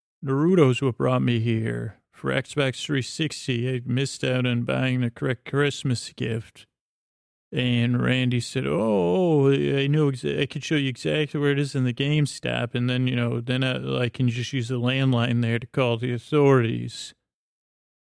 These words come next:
And we started walking over. I said, "No, <laughs> no, no, actually, we can't go in the GameStop. I was just being facetious, Randy. I'm your fairy godparent.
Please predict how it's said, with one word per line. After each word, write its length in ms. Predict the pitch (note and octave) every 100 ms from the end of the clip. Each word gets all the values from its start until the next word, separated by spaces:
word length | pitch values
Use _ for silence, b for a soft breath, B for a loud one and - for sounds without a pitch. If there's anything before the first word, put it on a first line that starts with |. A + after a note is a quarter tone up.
| _ _ _ _
And 280 | A#2 A#2 A#2+
we 60 |
started 340 | A#2 - A#2+ A2+
walking 460 | A#2 A#2 A2+ -
over. 140 | A#2 A#2+
I 60 |
said, 220 | B2+ C#3 B2
"No, 160 | B2
<laughs> 100 | G2
no, 160 | D#3+ C#3+
no, 140 | C3+
actually, 300 | C3+ A#2+ -
we 80 | B2+
can't 260 | - D#3 B2+
go 160 | C3+
in 140 | C3 A#2+
the 80 | A#2+
GameStop. 800 | C3 C#3 C#3 C3 - A2+ A2+ B2
I 220 | B2 B2+
was 160 | B2
just 360 | - C3 - D3
being 240 | C3 B2+
facetious, 800 | A#2+ C#3 C#3 - G3 F#3+ - A#2+
Randy. 320 | B2 B2 A#2+ C3+
I'm 140 | C#3+
your 100 | D3
fairy 300 | - D#3 D3+
godparent. 1040 | C3+ D#3 F3 E3+ - C3+ A#2 A2 A2 -